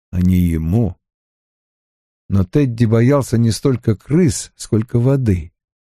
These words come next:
Плевать он хотел на юрких грязных ублюдков. Их можно пострелять. Интересно,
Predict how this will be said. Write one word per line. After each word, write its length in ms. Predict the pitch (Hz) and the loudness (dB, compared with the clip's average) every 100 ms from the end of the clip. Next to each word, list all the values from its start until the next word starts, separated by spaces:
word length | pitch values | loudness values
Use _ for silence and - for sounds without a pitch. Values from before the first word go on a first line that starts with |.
| _ _ _ _ _ _ _ _ - | _ _ _ _ _ _ _ _ 0
Плевать 400 | 107 131 185 - | 2 4 2 2
он 160 | 117 | -2
хотел 400 | - 110 - 117 | 0 -2 0 0
на 140 | 104 104 | 2 2
юрких 520 | 107 117 95 107 95 | 2 2 0 -2 -2
грязных 640 | 85 110 110 85 95 85 | 0 2 2 0 -2 0
ублюдков. 680 | 107 113 110 90 - 90 _ _ _ _ _ | 0 2 2 0 -4 -6 _ _ _ _ _
Их 160 | 131 117 | -4 0
можно 340 | 139 139 120 | 0 2 0
пострелять. 840 | - 123 - 139 143 139 90 - _ _ _ _ _ _ _ _ _ _ _ | -2 -4 0 0 2 0 -2 -10 _ _ _ _ _ _ _ _ _ _ _
Интересно, 680 | 90 - 92 90 - 82 76 | -4 0 0 0 -2 -6 -6